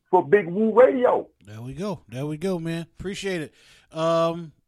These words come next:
Speaker 2: yeah, just let us know, man. We, you know, we ready. We ready to check it out.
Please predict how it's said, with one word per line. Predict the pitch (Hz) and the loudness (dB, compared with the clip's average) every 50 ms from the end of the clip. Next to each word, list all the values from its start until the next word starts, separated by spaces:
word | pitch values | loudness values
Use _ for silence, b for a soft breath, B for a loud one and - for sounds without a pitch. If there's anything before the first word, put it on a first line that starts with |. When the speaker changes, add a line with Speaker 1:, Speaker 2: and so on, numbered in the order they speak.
| _ - | _ -12
Speaker 2:
yeah, | 143 175 175 160 | -10 -8 -8 -8
just | 165 180 165 196 | -8 -10 -8 -6
let | 196 196 190 | -4 -4 -2
us | 190 165 190 | -4 -4 -6
know, | 202 208 202 190 180 | -4 -4 -4 -4 -4
man. | 185 190 190 190 190 180 175 | -6 -6 -8 -8 -8 -10 -10
We, | 180 202 190 - - | -10 -12 -12 -12 -14
you | 190 190 | -12 -12
know, | 180 165 | -10 -10
we | 170 196 190 | -10 -10 -10
ready. | 180 185 180 175 170 151 _ _ | -10 -10 -10 -10 -12 -14 _ _
We | - 170 | -20 -16
ready | 165 170 170 165 | -14 -12 -12 -12
to | 160 151 | -12 -14
check | - 175 175 156 151 | -14 -12 -12 -12 -10
it | 165 | -10
out. | 175 170 151 120 - | -8 -8 -8 -10 -12